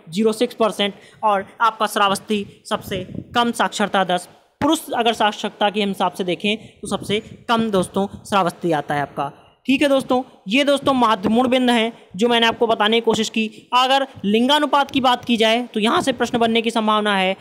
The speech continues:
सबसे ज़्यादा लिंगानुपात किस जिले का है दोस्तों उत्तर प्रदेश में, तो जौनपुर जिले का एक हज़ार चौबीस और गौतम बुद्ध नगर का दोस्तों सबसे कम लिंगानुपात आठ सौ इक्यावन है दोस्तों। अब बात करते हैं दोस्तों कि आपके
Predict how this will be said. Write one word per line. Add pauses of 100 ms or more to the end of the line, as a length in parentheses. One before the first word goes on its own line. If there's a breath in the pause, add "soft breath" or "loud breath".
(240 loud breath)
सबसे
ज़्यादा
लिंगानुपात
किस
जिले
का
है
दोस्तों
उत्तर
प्रदेश
में, (280 loud breath)
तो
जौनपुर
जिले
का (240 loud breath)
एक
हज़ार
चौबीस (200)
और
गौतम
बुद्ध
नगर
का
दोस्तों (240)
सबसे
कम
लिंगानुपात
आठ
सौ (220)
इक्यावन
है
दोस्तों। (360 loud breath)
अब
बात
करते
हैं
दोस्तों
कि (1160)
आपके